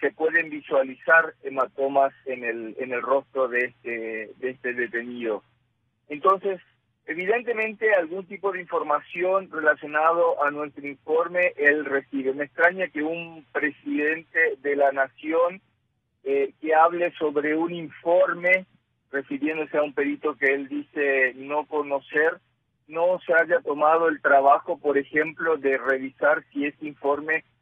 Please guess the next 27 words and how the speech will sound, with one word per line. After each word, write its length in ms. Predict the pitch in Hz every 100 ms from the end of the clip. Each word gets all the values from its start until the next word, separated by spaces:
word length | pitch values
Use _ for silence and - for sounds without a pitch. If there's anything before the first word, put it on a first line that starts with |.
| _ _
tenía, 380 | 135 143 151 160 156 - 139 135
eh, 460 | 127 127 123 123 127 -
firma 380 | 196 208 165
de 140 | 139 135
responsabilidad 920 | 135 147 143 135 139 135 135 143 165 -
como 220 | - 143
para 220 | 135 135 131
después, 540 | 135 _ 151 165 185 _ _ _ _ _ -
eh, 320 | 139 139 135
dedicarle 580 | 135 147 143 - 175 185
unos 200 | 165 160
minutos 480 | 143 170 202 156 151
a 60 |
una 180 | 143 151
persona 640 | 147 135 - 160 165 165 - _ _ -
que 120 | 147
no 160 | 160 151
conocía 580 | 170 156 - 165 170
diciendo 480 | 156 147 156 156 156
las 180 | 151 135
cosas 460 | - 151 - 160 156 _ _ _ -
que 100 | 139
realmente 500 | 151 151 156 147 165
dijo, 300 | 160 151 180
siendo 280 | - 175 185
que 120 | 180
nosotros 520 | 165 - 156 160 180